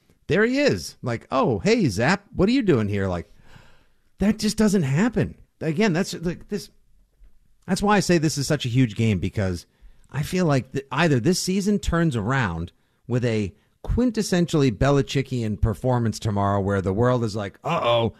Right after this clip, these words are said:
trouble in Foxborough." This is it. The end of the end of the end of the end of the end of the end of the dynasty, even though it ended years ago, and that now has nothing to do with Tom Brady and the days of old and championships and six rings and Super Bowls.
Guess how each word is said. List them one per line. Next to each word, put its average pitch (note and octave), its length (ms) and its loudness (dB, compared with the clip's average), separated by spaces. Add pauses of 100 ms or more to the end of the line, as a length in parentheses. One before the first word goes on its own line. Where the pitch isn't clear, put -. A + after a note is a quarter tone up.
(200)
trouble D3+ 300 -4
in D#3+ 100 -4
Foxborough." C3 840 -2 (300)
This B2 180 -4
is D#3+ 140 -2
it. E3 380 2
The C3 240 -2
end D3 240 2
of C3+ 100 0
the D3 140 4
end C#3+ 160 2
of C3 120 0
the C#3 140 0
end C#3+ 160 0
of C3 140 -2
the C3+ 160 2
end C#3 180 2
of C3 160 2
the C3+ 160 0
end C#3+ 180 2
of B2 200 0
the C3+ 180 0
end F3 220 2
of G#2+ 160 0
the A2 80 0
dynasty, G#2 540 0
even G#2 200 -2
though F#2 140 0
it F#2 80 0
ended F#2+ 200 2
years G2+ 280 2
ago, F2 320 -2 (180)
and G2 160 -4
that G2 160 -4
now A2 480 -2
has G2 180 -2
nothing G#2 380 0
to F#2+ 80 -4
do G2 160 0
with F#2 140 0
Tom G2 240 -2
Brady G2 260 0
and F#2 120 0
the F2+ 60 -2
days G2 280 -2
of E2+ 100 -6
old F#2 220 0
and F2+ 100 -2
championships G2 640 -4
and F2 120 -6
six - 320 -8
rings G2 260 -4
and E2+ 100 -4
Super G2+ 280 -2
Bowls. E2+ 340 -4